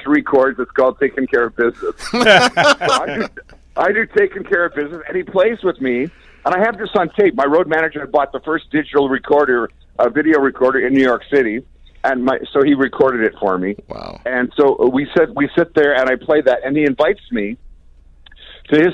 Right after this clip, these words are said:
Speaker 1: place in Maupau, New Jersey, which apparently is two, almost two square blocks of building all joined together, and he's got his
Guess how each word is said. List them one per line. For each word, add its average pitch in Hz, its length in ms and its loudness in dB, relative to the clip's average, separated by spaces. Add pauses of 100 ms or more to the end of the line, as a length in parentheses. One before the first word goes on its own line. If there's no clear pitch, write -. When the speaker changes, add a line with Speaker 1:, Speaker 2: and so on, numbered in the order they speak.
(140)
Speaker 1:
place 160 260 2
in 131 140 -2
Maupau, 139 420 0
New 135 140 -4
Jersey, 131 520 -4 (360)
which 147 160 -6
apparently 190 460 -2
is 131 100 0 (180)
two, 175 400 4 (540)
almost 170 360 -2
two 180 120 -2
square 165 300 0
blocks 147 380 0
of 135 120 -4
building 147 340 0
all 135 200 2
joined 139 280 -2
together, 131 540 0 (240)
and 143 140 0
he's 123 120 -4
got 131 160 2
his 120 100 -2